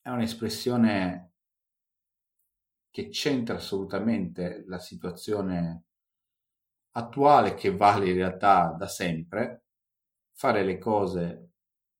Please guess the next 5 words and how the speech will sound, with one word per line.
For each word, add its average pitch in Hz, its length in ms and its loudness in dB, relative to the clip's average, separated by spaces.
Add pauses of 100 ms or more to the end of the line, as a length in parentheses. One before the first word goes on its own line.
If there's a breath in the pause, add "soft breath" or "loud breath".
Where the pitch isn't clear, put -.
(240)
di 92 220 -16
fretta, 110 520 -2
quindi 104 280 0
usando 98 920 0
come, 87 760 -4